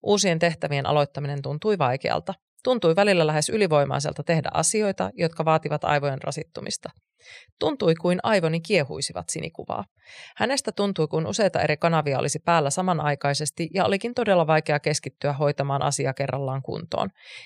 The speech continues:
Ideoita pulppusi ja Sini haali tahtomattaan uutta tekemistä. Sini myös lykkäsi monen asian tekemistä viime tinkaan, joka aiheutti entisestään paniikkia ja uuvutti. Sini jutteli asiasta esihenkilönsä kanssa, joka kehotti Siniä putsaamaan kalenterinsa hetkeksi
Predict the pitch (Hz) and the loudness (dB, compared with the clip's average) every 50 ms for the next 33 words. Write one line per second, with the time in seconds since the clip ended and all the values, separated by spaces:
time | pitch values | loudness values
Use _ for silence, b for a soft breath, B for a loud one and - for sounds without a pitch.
0 | B B - 240 247 262 226 180 160 - - - 214 226 233 226 - 214 - - | B B 0 2 4 4 4 4 2 0 -2 0 0 0 0 0 -4 -8 -6 -6
1 | 185 - - 180 - 175 151 151 175 208 240 220 214 190 - 185 175 - - 165 | -6 -6 -4 -4 -4 -2 -2 -4 -2 0 0 0 2 2 2 0 0 0 -2 -2
2 | 160 151 - - 147 147 143 - 156 147 - - 143 - - - - 87 - - | -2 -2 -2 -2 -2 -2 -2 0 -2 -4 -2 -4 -6 -6 -6 -4 -4 -4 -4 -4
3 | 185 - - - - _ b b b b b b b - 262 254 240 196 143 143 | -6 -8 -8 -10 -16 _ b b b b b b b 0 2 2 2 2 0 -2
4 | - - 208 214 - - 170 165 165 170 175 170 160 151 147 - - 143 139 143 | -2 -2 -2 -2 0 0 0 0 2 2 2 2 2 2 0 0 0 -2 -2 -2
5 | 143 - 151 143 143 143 - 151 156 170 156 143 131 - - 208 220 233 - - | -2 -4 -2 -4 -4 -4 -4 -4 -2 -2 -2 -2 -2 -4 -4 -4 -4 -4 -2 -2
6 | 175 170 165 - - - - 127 131 127 135 147 208 - - - - 175 165 151 | -2 0 0 -2 -4 -2 0 2 2 2 0 0 -2 -4 -4 -2 0 0 0 0
7 | - 147 139 143 135 - - - 139 131 - - 127 135 143 147 - - - 139 | -2 -2 -2 -2 -2 -4 -4 -4 -6 -4 -2 -2 -2 -2 -4 -8 -8 -6 -2 0
8 | 127 117 117 113 69 73 65 - - - _ - - - _ _ _ _ _ _ | 0 0 0 -2 -6 -8 -10 -12 -14 -20 _ -20 -20 -20 _ _ _ _ _ _
9 | B B B B B B B B B B - 254 277 269 214 196 - - 160 160 | B B B B B B B B B B 0 2 4 4 2 2 2 2 2 4
10 | 156 165 165 170 156 151 - - - 156 143 151 143 139 131 135 - 147 143 147 | 4 4 4 2 0 -2 -2 -2 -2 -2 0 0 -2 -2 -4 -4 -4 -4 -4 -4
11 | 147 156 - - - 165 156 143 - 151 147 - 160 165 - 131 123 - - - | -4 -6 -6 0 0 2 2 2 0 -2 -2 -2 -2 -2 -2 -2 -2 -2 -2 -2
12 | 226 - 214 196 185 180 175 - 165 160 - - 156 147 147 147 147 - 160 147 | -2 0 0 2 2 0 2 0 -2 -2 0 0 0 2 2 0 0 2 2 2
13 | 143 139 139 - 135 139 139 135 - 147 - 147 139 - - - - - - 233 | 2 2 0 -2 -4 -2 -4 -4 -4 -6 -4 -6 -4 -4 -4 -6 -4 -2 -4 -4